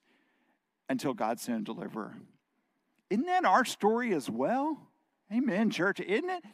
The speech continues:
That's our story. <laughs> We were stuck in slavery, but God sent us a deliverer. Not just Moses. He sent his one and only son, Jesus Christ, to be our redeemer, our rescuer.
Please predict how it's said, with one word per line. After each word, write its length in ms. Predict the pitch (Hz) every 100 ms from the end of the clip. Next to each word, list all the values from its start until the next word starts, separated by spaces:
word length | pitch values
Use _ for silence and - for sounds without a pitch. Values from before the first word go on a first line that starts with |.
| -
That's 240 | 233 -
our 180 | 247 254
story. 680 | - - 240 392 240 160 - - -
<laughs> 200 | - 247
We 220 | 254 381
were 100 | 294
stuck 300 | - 196 -
in 140 | 202
slavery, 420 | - 175 202 151
but 160 | 135 143
God 240 | 156 165
sent 160 | - 160
us 80 | 135
a 40 |
deliverer. 540 | - 135 139 120 110 - _ - - _ _ - _ -
Not 180 | 175
just 200 | - 143
Moses. 600 | 131 113 120 - 101 - - -
He 160 | 165
sent 440 | 151 - 135 123 - -
his 180 | 135
one 220 | 123 127 139
and 100 | 123
only 160 | 123
son, 400 | 110 - 107 107
Jesus 460 | - 120 117 127 -
Christ, 520 | - 113 - - - _ - _ _ _ _ _ -
to 80 | 120
be 220 | 135 123 -
our 220 | 139 143
redeemer, 680 | 135 113 123 120 113 104 -
our 180 | 127 131
rescuer. 720 | 120 123 123 - 101 95 98